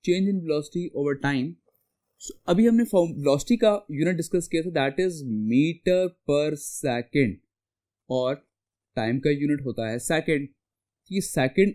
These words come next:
ऊपर जाके ये हो जाएगा meter per second, और ये ऊपर जाके ये भी हो जाएगा per second। So, अब सेकंड, सेकंड जब बेस सेम हो तो पावर एड अप हो जाती है, so it becomes meter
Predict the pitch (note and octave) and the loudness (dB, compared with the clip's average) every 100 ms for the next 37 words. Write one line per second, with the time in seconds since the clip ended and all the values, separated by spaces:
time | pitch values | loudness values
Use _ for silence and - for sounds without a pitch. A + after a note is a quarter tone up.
0 | - D3 G#3 G#3 D#3 C#3+ B2 - B2+ D3 | -2 -2 0 0 2 0 0 0 0 -2
1 | - _ C3+ C3+ F3 E3 C3+ B2+ A#2+ A#2+ | -8 _ -4 -2 0 0 0 -2 -2 -2
2 | B2 C#3+ _ _ _ A#2+ A2 A2+ A#2 D#3 | -6 -8 _ _ _ -8 -6 -4 -4 -4
3 | E3+ F#3 F3+ F#3+ G#3 A3 - _ _ C3 | -2 -2 -2 -2 -2 -4 -6 _ _ -4
4 | D3 D#3+ E3 D#3+ E3+ D#3 D3+ D#3 C3+ C3 | -2 -2 -2 -2 -2 -4 -2 -2 0 0
5 | C3+ E3+ - - C#3+ - - - - _ | -2 -4 -6 -2 -2 0 -8 -8 -14 _
6 | _ _ _ _ - C#3 - _ _ _ | _ _ _ _ -6 -6 -6 _ _ _
7 | C#3+ - C#3+ F3+ G3 G3+ G3 D3 C3 D3+ | -10 -6 -4 -4 -4 -2 -2 2 2 2
8 | - G#3+ G#3+ G#3 - C3 C#3 E3+ - A2 | 2 2 2 0 0 2 2 0 -4 -2
9 | B2 F#3+ F#3+ G3 F#3+ F#3 G#3 A3 G#3+ - | 2 2 2 2 2 0 -2 -2 -4 -4
10 | E3 C#3+ D3+ - F3 E3+ G3 - _ _ | -4 -2 -4 -2 -4 -2 -6 -6 _ _
11 | _ _ _ _ _ _ _ A2+ B2+ D#3+ | _ _ _ _ _ _ _ 0 2 0
12 | D#3 F3 | 0 0